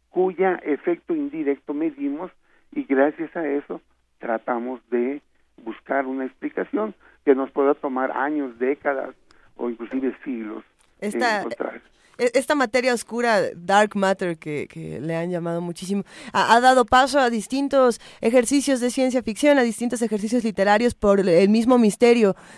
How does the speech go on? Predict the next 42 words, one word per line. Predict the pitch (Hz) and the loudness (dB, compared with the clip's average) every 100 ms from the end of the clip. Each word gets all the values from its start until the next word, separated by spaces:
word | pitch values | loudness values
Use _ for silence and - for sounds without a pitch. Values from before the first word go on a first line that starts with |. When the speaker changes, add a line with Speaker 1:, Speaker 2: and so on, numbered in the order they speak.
| - | -10
Speaker 2:
que, | 190 180 - | -4 -4 -2
que | 202 | 0
ha | 208 | 2
generado. | 214 220 220 240 226 - - 254 | 2 2 4 4 2 -2 -8 0
Y | 254 | 4
yo | 311 | 4
me | 320 | 6
quedo | 320 311 | 6 6
pensando, | 247 247 285 285 269 - - | 4 4 6 6 4 2 -4
dentro | 233 240 277 | 2 4 6
de | 269 | 6
todos | 330 349 | 6 4
esos | 320 320 | 4 4
misterios, | 285 233 - 262 285 254 | 4 4 2 2 2 -2
¿qué, | - - 202 | -6 -10 -6
qué | 285 302 | -4 2
papel | 294 208 277 277 | 2 6 4 4
tendría | - 220 240 240 | 0 -2 -2 -4
que | 240 | -4
tomar | 220 220 220 | -2 0 0
la | 220 | 0
radioastronomía | 202 190 180 - 185 180 196 220 196 180 | 0 -2 -4 -4 -4 -2 0 0 2 2
y, | |
y | 147 170 | 0 0
qué | 214 | 0
es | 226 | 0
lo | 214 | -2
que | 185 | -2
se | 185 | -4
está | 202 | -2
haciendo | 196 214 202 196 | -2 0 -2 0
desde | 175 170 | -2 -4
el | 170 | -6
Instituto | 165 180 190 190 | -6 -6 -6 -4
de | 175 | -6
Rastrono-, | 160 - 170 170 | -6 -8 -6 -6
de | 165 185 170 | -6 -4 -2
Radioastronomía | 175 180 175 180 180 190 185 | -2 -2 -4 -4 -4 -2 -2
y | 190 | -2
Au-, | 165 156 | -2 -4
y | 175 | -8
Astrofísica? | 160 165 160 160 151 - | -10 -10 -14 -14 -14 -14